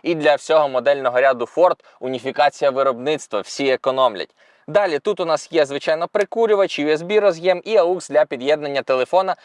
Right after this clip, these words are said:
до мультимедійної системи. Ручне гальмо у нас класичне, два підстаканника і третій, який виник в силу того, що у нас немає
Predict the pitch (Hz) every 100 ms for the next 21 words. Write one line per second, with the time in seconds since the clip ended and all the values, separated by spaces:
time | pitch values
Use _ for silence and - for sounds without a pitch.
0 | _ 156 202 180 - 139 131 120 151 139
1 | 131 - 135 123 101 87 - _ - 175
2 | 196 - 208 175 170 156 143 127 120 -
3 | _ - _ _ _ - 127 151 - 226
4 | - 214 202 _ _ - 139 202 190 165
5 | - 170 - 233 220 196 180 156 165 214
6 | - 175 156 170 160 139 165 147 - -
7 | 151 139 190 202 165 - 135 170 - 139
8 | 135 160 156